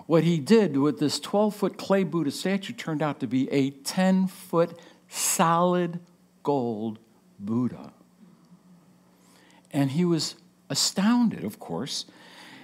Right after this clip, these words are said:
and what they realized af-, mu-, much later is that hundreds and hundreds of years ago, you know, Mongol groups and different groups would just,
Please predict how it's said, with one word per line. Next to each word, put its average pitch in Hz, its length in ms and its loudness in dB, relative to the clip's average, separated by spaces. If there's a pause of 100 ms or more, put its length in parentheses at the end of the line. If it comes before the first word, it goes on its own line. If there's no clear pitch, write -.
(120)
and 156 160 4
what 151 140 0
they 165 240 4
realized 143 920 0
af-, 160 300 0
mu-, 143 200 0 (500)
much 135 320 -2
later 165 320 0
is 120 220 -6
that 123 240 -2 (2500)
hundreds 214 400 4
and 165 100 2
hundreds 156 320 0
of 139 40 -2
years 135 380 0
ago, 110 260 0
you 123 140 -2
know, 120 80 2
Mongol 131 720 0
groups 127 480 -6
and 107 180 -2
different 120 320 -4
groups 123 280 -4
would 107 180 -6
just, - 240 -6